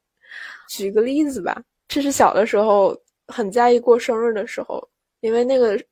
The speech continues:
时间对我来说是一年里面唯一一天我可以无条件、无条件对自己好的一天。于是我那一天就和我的好朋友出去玩了一下，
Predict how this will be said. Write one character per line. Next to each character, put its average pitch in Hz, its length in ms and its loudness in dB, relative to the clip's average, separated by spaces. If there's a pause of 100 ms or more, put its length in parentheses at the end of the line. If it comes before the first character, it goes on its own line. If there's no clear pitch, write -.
(220)
时 - 340 -10
间 233 280 0
对 254 100 4
我 208 100 4
来 175 220 -2
说 214 260 -2
是 - 140 -6
一 233 100 -10
年 208 240 -4
里 185 80 -8
面 165 260 -10
唯 185 180 -4
一 226 240 -6
一 226 60 -8
天 214 380 -4
我 185 120 -8
可 - 180 -8
以 190 80 0
无 220 160 -6
条 196 240 -2
件、 208 340 -4 (140)
无 220 160 -4
条 220 260 4
件 233 240 2
对 226 200 4
自 226 160 -8
己 202 100 -4
好 202 300 -4
的 180 100 -6
一 185 80 -8
天。 190 320 -10 (800)
于 220 100 -2
是 233 160 -2
我 247 160 6
那 226 180 0
一 220 60 0
天 240 320 -2
就 254 140 4
和 233 100 -2
我 208 80 -2
的 202 80 -2
好 202 160 -8
朋 196 160 -8
友 190 80 -6
出 208 180 -8
去 214 120 -6
玩 185 240 -2
了 190 140 -6
一 175 100 -8
下， - 200 -12